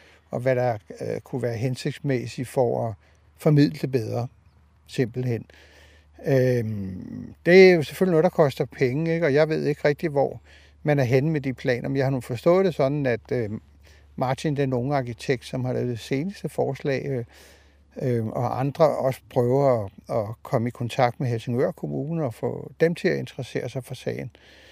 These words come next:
Øh, det, jeg ved ikke, hvordan det går med det, øh, men, men, øh, som bekendt er det jo sådan, at Helsingør Kommune har rigtig mange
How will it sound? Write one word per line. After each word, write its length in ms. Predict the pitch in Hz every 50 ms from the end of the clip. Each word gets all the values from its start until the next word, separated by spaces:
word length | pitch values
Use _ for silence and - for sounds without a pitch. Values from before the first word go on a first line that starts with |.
| - - - - - _ _ - -
Øh, 440 | 151 143 131 131 135 131 131 127 120 -
det, 180 | 165 151 147 151
jeg 100 | 180 170
ved 100 | 180 151
ikke, 120 | 131 120
hvordan 240 | - 139 135 131 127
det 160 | 123 - 131
går 240 | - 147 135 131 131
med 180 | 139 143 139 123 _ -
det, 260 | 135 131 143 143 120 - - _ _ _ _ - - - - _ _ _ _ _ - -
øh, 400 | 117 123 123 123 120 120 117 -
men, 540 | - - - 139 135 123 110 95 - 143
men, 260 | 135 135 127 123 123 123
øh, 160 | 123 123 117 - - - - - - - - - -
som 240 | - - - 143 127
bekendt 280 | 135 127 180 180 185 180
er 120 | 147 143
det 60 | 160
jo 60 | 160
sådan, 260 | 131 - 151 143 143 143
at 140 | 139 120 - - -
Helsingør 400 | - 135 131 - 139 143 147 147
Kommune 420 | - - 151 131 120 123 135 135
har 320 | 131 131 139 120 123 123 123
rigtig 200 | 135 127 151 139
mange 440 | 123 113 107 113 127 139 135 113